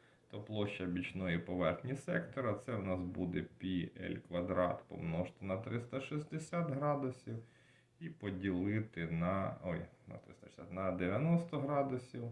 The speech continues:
Дуга, яка спирається на триста шістдесят градусів, що відповідає,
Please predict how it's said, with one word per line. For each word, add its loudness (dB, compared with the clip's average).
Дуга, 0
яка 0
спирається -2
на 0
триста -4
шістдесят -6
градусів, -2
що -6
відповідає, 4